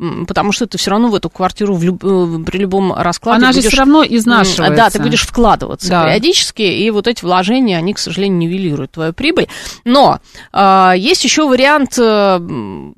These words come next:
Speaker 1: такие предприимчивые люди, они говорят, что это все ерунда, и, конечно, деньги надо не таким образом зарабатывать.
Speaker 2: Но это не
Speaker 1: А,
Speaker 2: главное,
Speaker 1: по-хорошему.
Speaker 2: да.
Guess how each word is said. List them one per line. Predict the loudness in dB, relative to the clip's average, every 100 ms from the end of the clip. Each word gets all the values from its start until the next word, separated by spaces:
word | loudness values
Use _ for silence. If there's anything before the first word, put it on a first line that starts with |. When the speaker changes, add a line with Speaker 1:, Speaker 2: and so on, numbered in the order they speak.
| -10
Speaker 1:
такие | -6 -4
предприимчивые | -4 -6 -2 0 2 0
люди, | 0 0
они | 0
говорят, | 0 -2
что | -4
это | -4
все | -2
ерунда, | 0 2 2 2
и, |
конечно, | 2 -2 -2 -2
деньги | -2 0
надо | -4 -4
не | -4
таким | -4 -4 -6
образом | -6 -10 -12
зарабатывать. | -12 -8 -2 -2 -4 -12 -14 -20 _
Speaker 2:
Но | -2 0 0 0
это | -2 -2
не | 0
Speaker 1:
А, | 2
Speaker 2:
главное, | 4 2
Speaker 1:
по-хорошему. | 4 2 2 0
Speaker 2:
да. | 0 -2 -4